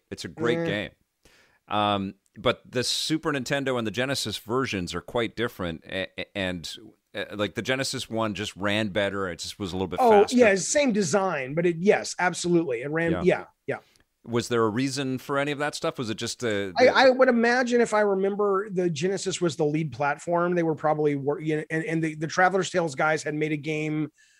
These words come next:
Speaker 2: I think it was called Pugsy, which was only out in Europe.
Speaker 1: Yep.
Speaker 2: And I think what it was, was they were just maybe more comfortable working on that hardware. But, and then the Sega C D version was sort of the best version. And then,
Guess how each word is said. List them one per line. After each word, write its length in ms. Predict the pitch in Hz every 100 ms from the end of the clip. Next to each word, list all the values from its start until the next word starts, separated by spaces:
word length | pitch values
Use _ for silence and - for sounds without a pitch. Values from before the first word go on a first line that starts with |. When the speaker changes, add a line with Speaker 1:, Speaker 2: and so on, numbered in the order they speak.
| _ -
Speaker 2:
I 80 | 156
think 180 | 190 185
it 80 | 185
was 120 | 160
called 260 | 143 131
Pugsy, 580 | - 175 175 156 226 226 185
which 240 | 165 -
was 160 | 151 151
only 280 | 165 170
out 240 | 160 156 165
in 180 | 160 151
Europe. 380 | 143 160 214 - _ -
Speaker 1:
Yep. 260 | 87 101 170
Speaker 2:
And 360 | 165 160 156 -
I 140 | 165
think 480 | 156 - - 226 233
what 220 | 190 180
it 100 | 180
was, 320 | 160 156 175 151
was 160 | 165
they 140 | 143 160
were 160 | 160
just 320 | 147 147 -
maybe 240 | 156 156 160
more 180 | 156 151
comfortable 540 | 156 147 156 156 147
working 360 | 139 143 165 143
on 100 | 151
that 160 | 143
hardware. 540 | 127 139 156 175 190 185
But, 360 | 143 156 165 - _ - - -
and 100 | 185
then 120 | 202
the 60 | 208
Sega 380 | 196 247 262 254
C 220 | - 202
D 200 | 185 233
version 580 | 226 175 135 151 143 139
was 260 | 151 147 -
sort 160 | 160
of 60 | 151
the 80 | 147
best 340 | 160 185 190
version. 360 | 156 139 123 135 147
And 180 | 156 143
then, 640 | 220 330 262 170 147 147